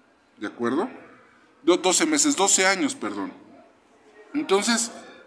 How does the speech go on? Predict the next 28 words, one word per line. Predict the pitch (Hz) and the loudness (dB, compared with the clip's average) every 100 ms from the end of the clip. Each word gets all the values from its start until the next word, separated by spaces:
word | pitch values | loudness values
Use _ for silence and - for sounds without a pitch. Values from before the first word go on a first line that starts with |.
| _ - | _ -4
aquí | 156 - 247 | -4 0 2
algo | 247 247 | 2 2
también | 254 190 196 | -2 -2 -2
muy | 202 | -4
importante | 202 196 160 165 165 - 151 | -4 -4 -2 -2 0 2 2
es | 151 | 2
la | 165 | 2
graduación | 147 123 113 107 135 | 2 0 -2 -4 -2
alcohólica. | 139 143 185 185 156 123 - | -2 -2 -2 -2 -4 -6 -4
Acordémonos | 127 151 156 220 247 208 | -2 -2 0 2 2 0
que | - 196 | -4 -8
un | 185 | -8
vino, | 170 180 311 - | -6 -2 -2 0
para | 120 113 113 | -2 -2 -4
que | 117 113 120 - | -2 -2 -4 -8
logre | 117 135 180 180 165 | -4 -2 0 -2 -2
realmente | 160 151 143 147 143 117 107 - | -2 0 0 0 -2 -6 -8 -6
un | 135 156 | -4 -2
envejecimiento | 320 262 113 - 110 254 151 | -2 -4 -6 -6 -4 -4 -2
adecuado, | 139 117 - 107 101 277 - - - - - - - | -4 -4 -6 -4 -2 -4 -8 -18 -20 -20 -20 -20 -2
vamos | 139 196 | 0 0
a | 202 | 0
necesitar | 151 127 - 123 113 123 151 | 0 -2 -2 -4 -2 0 2
acidez, | 151 110 98 139 - - - - 110 | 0 -2 -4 -4 -6 -10 -14 -12 -4
vamos | 123 180 - | -2 -2 -4
a | 123 | -4
necesitar | 110 110 98 123 123 - | -6 -8 -4 0 0 -2
alcohol | 107 95 - 104 131 | -4 -6 -6 -2 0